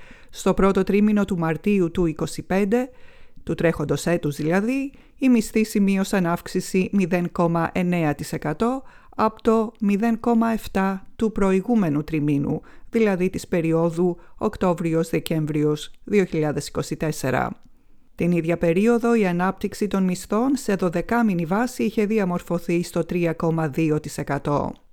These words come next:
Η Αποθεματική Τράπεζα εκτιμούσε ότι η ετήσια αύξηση των μισθών θα σημείωνε επιτάχυνση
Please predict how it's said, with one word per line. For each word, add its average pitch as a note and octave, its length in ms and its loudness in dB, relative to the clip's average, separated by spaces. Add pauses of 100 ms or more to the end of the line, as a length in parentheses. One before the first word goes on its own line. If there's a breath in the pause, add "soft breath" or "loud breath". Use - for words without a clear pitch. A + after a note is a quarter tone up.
(200)
Η A#3 120 4
Αποθεματική A#3 600 2
Τράπεζα C#4 500 -4
εκτιμούσε B3+ 840 -2
ότι G#3 480 0
η G#3 140 4
ετήσια G#3 680 -2
αύξηση A#3+ 580 -4
των G3 200 2
μισθών C4+ 640 0
θα A#3 300 0
σημείωνε B3 720 2
επιτάχυνση A#3+ 1040 -4